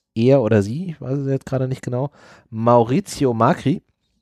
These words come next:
Das ist der, äh, Verbandschef des, äh, südamerikanischen Fußballs.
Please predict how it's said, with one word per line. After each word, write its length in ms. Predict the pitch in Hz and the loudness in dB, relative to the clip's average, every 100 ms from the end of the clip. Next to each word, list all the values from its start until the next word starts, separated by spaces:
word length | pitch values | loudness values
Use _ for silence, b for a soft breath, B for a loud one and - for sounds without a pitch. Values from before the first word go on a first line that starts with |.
| _ _ _ _ _ - | _ _ _ _ _ -10
Das 160 | - 113 | -2 -2
ist 260 | 113 - - | -2 -6 2
der, 440 | 120 117 117 113 | 6 6 6 4
äh, 480 | 110 110 110 101 113 | 4 6 6 2 -2
Verbandschef 720 | - 113 117 147 - 135 123 | 0 0 0 -4 -2 -2 -2
des, 380 | - 117 - - | -2 -4 -4 -8
äh, 280 | 101 107 107 | -2 -2 -2
südamerikanischen 920 | 131 - 117 117 117 120 110 110 110 | -6 -10 -8 -6 -6 -6 -8 -10 -14
Fußballs. 440 | 135 - 160 214 | -14 -6 -6 -6